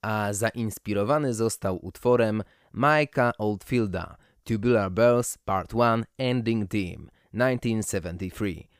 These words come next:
do którego link znajdziecie w opisie tego odcinka. Ale zanim jeszcze przejdziemy do samego tekstu, kilka słów o autorce.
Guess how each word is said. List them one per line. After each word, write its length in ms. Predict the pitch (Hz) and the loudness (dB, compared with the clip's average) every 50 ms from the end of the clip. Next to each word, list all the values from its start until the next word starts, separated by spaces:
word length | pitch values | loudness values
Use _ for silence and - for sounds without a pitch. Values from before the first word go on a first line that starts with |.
| _ _ _ _ | _ _ _ _
do 160 | 92 117 120 | -2 0 0
którego 400 | - - 117 113 107 92 95 95 | 0 2 2 2 2 2 0 0
link 300 | 92 117 156 170 170 151 - | 0 0 0 0 -2 -4 -4
znajdziecie 720 | 120 117 127 175 160 151 139 135 127 110 - 110 98 92 | -4 -2 0 0 0 -2 -4 -4 -6 -2 0 0 0 0
w 80 | 80 - _ | -4 -6 _
opisie 520 | - 165 165 - 147 123 110 - 98 90 82 - | 0 0 0 0 -6 -6 -4 -2 -4 -4 -4 -6
tego 440 | - 85 80 82 85 90 90 - - _ | -10 -10 -8 -6 -8 -8 -8 -8 -10 _
odcinka. 760 | 113 117 - - - - 110 95 82 - - 73 - - - _ _ _ _ _ _ _ | -6 -6 -6 -6 -6 -4 -4 -4 -4 -8 -14 -16 -16 -20 -20 _ _ _ _ _ _ _
Ale 340 | - 104 101 95 98 95 90 | -6 -4 -4 -4 -4 -6 -6
zanim 380 | 95 113 147 185 202 196 180 165 | -2 -2 -2 0 0 0 0 0
jeszcze 320 | 143 135 127 - - 113 | 0 -2 -2 -2 -4 -4
przejdziemy 460 | 101 - 107 101 95 101 101 98 98 | -2 -2 -4 -2 0 0 0 0 0
do 100 | 85 92 | -2 -4
samego 380 | 92 - 95 92 92 92 110 113 | -4 -4 -4 -4 -2 -2 -2 -2
tekstu, 500 | - 120 - - - - - 78 - - _ _ _ _ | -2 -4 -6 -6 -12 -10 -10 -12 -12 -14 _ _ _ _
kilka 360 | - 220 214 202 - - 107 | -4 -4 -4 -2 -2 -2 -2
słów 480 | - - 131 131 127 117 - - _ _ _ _ - | -2 -2 0 0 0 0 -2 -8 _ _ _ _ 0
o 200 | 175 185 - 131 | 0 2 2 2
autorce. 680 | 120 110 - - 95 82 - - - - - - - | 0 0 0 -4 -6 -6 -6 -12 -14 -14 -14 -16 -18